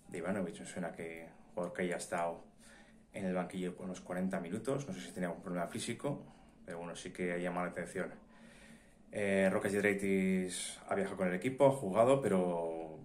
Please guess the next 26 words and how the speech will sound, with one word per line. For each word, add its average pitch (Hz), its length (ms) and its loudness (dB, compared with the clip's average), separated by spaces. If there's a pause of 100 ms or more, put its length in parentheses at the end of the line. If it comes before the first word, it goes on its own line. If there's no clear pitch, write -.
(120)
no - 340 -14
sé - 140 -12
si - 160 -14
está - 260 -6
falta 92 220 -6
de - 40 -10
confianza 104 800 2
o 90 500 0
tendrá 92 280 -2
todavía 92 240 2
molestias 92 840 -2 (520)
en 92 100 -2
el 87 120 -2
pie 110 200 2
por 101 180 4
el 92 80 6
esguince, 120 520 2
pero, 87 500 0 (520)
pero 104 180 4
no 113 80 6
está 101 280 4
como 87 640 2
otras 87 340 0
veces, 80 420 -6
la 85 80 -2
verdad. 82 320 -2